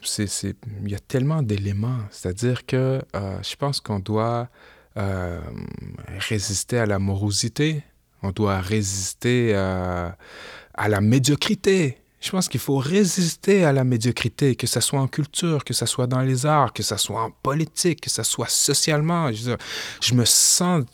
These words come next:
en ce moment comme si on était sous le règne de la médiocrité. Du moins, au Québec, qu'est-ce qui se passe en ce moment quand je vois la qualité de, de bien des chroniqueurs, chroniqueuses, quand je vois la, la, notre gouvernement en place,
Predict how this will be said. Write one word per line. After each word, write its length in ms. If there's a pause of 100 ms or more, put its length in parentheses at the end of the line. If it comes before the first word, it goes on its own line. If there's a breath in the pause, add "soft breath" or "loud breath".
(140)
en 120
ce 160
moment 340 (300)
comme 180
si 120
on 60
était 200
sous 200
le 120
règne 400
de 120
la 160
médiocrité. 800
Du 120
moins, 300
au 80
Québec, 460
qu'est-ce 160
qui 80
se 100
passe 220
en 80
ce 120
moment 280
quand 160
je 60
vois 120
la 120
qualité 540
de, 300 (400 loud breath)
de 80
bien 300
des 100
chroniqueurs, 580
chroniqueuses, 640
quand 140
je 60
vois 160
la, 240
la, 160
notre 240
gouvernement 480
en 60
place, 460